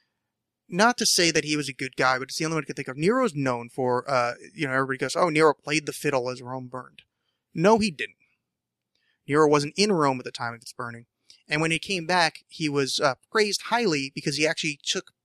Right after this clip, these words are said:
uh, took money out of, uh, the, like, the, you know, emperor's coffers and built new housing for, you know, kind of the lower middle class.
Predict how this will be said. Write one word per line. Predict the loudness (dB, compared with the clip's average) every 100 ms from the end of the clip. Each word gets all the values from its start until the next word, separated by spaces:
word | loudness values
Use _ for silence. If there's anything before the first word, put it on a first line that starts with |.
| _ -2
uh, | 0 0 -2
took | -4
money | 0 2 0 0
out | 0 0
of, | -4 -4
uh, | -2 0 -2 -4
the, | -6 -6 -12
like, | -14 -10
the, | -10 -12 _ -20 -20 _
you | -8
know, | -8 -8 _ _ _ _ -6
emperor's | -6 -2 0 0
coffers | -2 2 2 2 -4 -2 -4 -4 _ _ -2
and | 0 0 -4 -6 2
built | 4 4 -2
new | 4 6 6
housing | 2 2 2 2 -2 -6 -6
for, | 0 0 0
you | -2
know, | -4
kind | -2 -2
of | 0
the |
lower | 2 4 2
middle | 0 -2
class. | -2 0 0 0